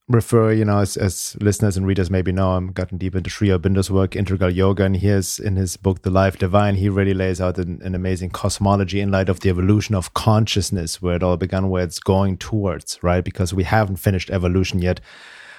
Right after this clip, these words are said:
with the rise of mental man. We are destined to become the Gnostic divine being, even transcending death and all of that. Uh, that's in some distant future. Um, but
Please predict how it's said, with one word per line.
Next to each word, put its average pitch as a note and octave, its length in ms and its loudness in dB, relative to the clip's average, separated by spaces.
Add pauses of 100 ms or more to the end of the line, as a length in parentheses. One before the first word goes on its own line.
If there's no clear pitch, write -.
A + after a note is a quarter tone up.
(120)
with F#2+ 380 -2
the F#2+ 140 4
rise F#2 340 2
of D#2+ 120 -4 (100)
mental G2 440 0
man. E2 340 -4
We F2+ 120 0
are - 20 -2
destined F2+ 400 -2
to E2 60 -10
become F#2 340 -4
the F2 80 -2
Gnostic F#2 680 -2 (440)
divine F#2 500 2
being, G2 680 0 (100)
even F#2 220 -8
transcending F#2 580 -4
death G2+ 300 2
and F#2 120 -2
all G#2+ 280 4
of F2+ 100 -2
that. E2 240 -6
Uh, E2+ 160 -6
that's - 380 -8
in E2+ 260 -6
some F#2 320 -2
distant F2+ 400 -2
future. A#2+ 540 2 (880)
Um, A2+ 500 2 (300)
but B2 320 2